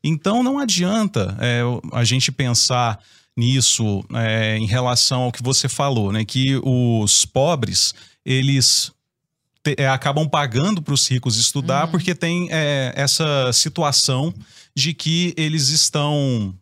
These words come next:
Speaker 1: é, têm mais facilidade de passar no enem,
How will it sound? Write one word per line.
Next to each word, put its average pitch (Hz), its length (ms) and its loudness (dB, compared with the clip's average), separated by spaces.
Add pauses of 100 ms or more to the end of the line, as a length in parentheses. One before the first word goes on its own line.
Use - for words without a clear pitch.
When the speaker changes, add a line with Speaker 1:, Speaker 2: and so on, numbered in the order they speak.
(120)
Speaker 1:
é, 123 200 -2
têm 202 180 0
mais 180 180 0
facilidade 135 840 -2
de 107 480 -2 (460)
passar 131 580 0
no 107 360 0
enem, 117 640 -2